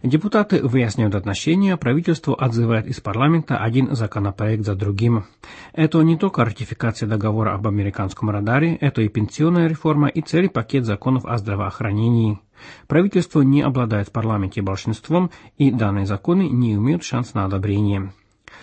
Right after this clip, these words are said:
Голосование о вотуме недоверия и отставка правительства могут быть в этой ситуации выходом из тупика. С другой стороны, можно сомневаться в том, что это является хорошим решением во время экономического кризиса и чешского председательства в Евросоюзе.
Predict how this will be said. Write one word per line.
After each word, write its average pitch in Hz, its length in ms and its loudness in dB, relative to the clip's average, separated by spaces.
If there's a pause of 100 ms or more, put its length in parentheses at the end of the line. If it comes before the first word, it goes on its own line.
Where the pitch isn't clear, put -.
(220)
Голосование 160 680 2
о 131 140 -2
вотуме 123 360 0
недоверия 117 560 0
и - 80 -2
отставка 113 480 -4
правительства 110 680 -2
могут 147 380 0
быть 139 240 -2
в 123 60 0
этой 110 200 -2
ситуации 117 520 -2
выходом 117 560 -2
из - 80 -6
тупика. 107 560 -4 (420)
С 123 140 0
другой 107 320 0
стороны, 165 440 0
можно 160 460 2
сомневаться 151 560 0
в - 80 -6
том, 170 220 0
что 147 180 -2
это 151 240 -2
является 147 400 0
хорошим 147 540 -2
решением 147 460 2
во 117 80 0
время 117 300 0
экономического 107 760 -2
кризиса 151 460 -2
и 160 180 -2
чешского - 400 -2
председательства 107 680 -4
в 101 40 -2
Евросоюзе. 104 760 -2